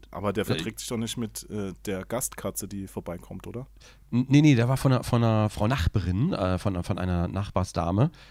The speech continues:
Speaker 2: Ähm, ein großer schwarzer Hund und ist ja einfach dann hier rüber reingesprungen und ist dann so ein bisschen rumgelaufen und, ähm, dann musste sie ihn aber wieder rausholen da irgendwie aus, aus dem Garten.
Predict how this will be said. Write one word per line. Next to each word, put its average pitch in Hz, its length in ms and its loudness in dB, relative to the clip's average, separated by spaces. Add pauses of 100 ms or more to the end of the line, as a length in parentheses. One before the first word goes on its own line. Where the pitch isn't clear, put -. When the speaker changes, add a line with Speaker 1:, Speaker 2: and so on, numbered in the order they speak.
(140)
Speaker 2:
Ähm, 98 800 4
ein 107 80 0
großer 104 400 -2
schwarzer 117 340 0
Hund 117 160 6
und 104 100 0
ist 104 120 0
ja 107 100 0
einfach 110 160 2
dann 104 140 4
hier 101 180 4
rüber 110 240 6
reingesprungen 175 640 0
und - 80 0
ist 120 120 -2
dann 117 60 4
so 104 80 0
ein 104 40 0
bisschen 104 180 0
rumgelaufen 151 800 2 (360)
und, 120 520 6
ähm, 107 760 4
dann 107 120 0
musste 110 240 2
sie 120 160 4
ihn 110 100 4
aber 101 140 4
wieder 95 100 4
rausholen 90 580 0
da 82 140 -2
irgendwie 82 340 -4
aus, 87 220 -6
aus - 140 -8
dem 92 160 0
Garten. 82 380 0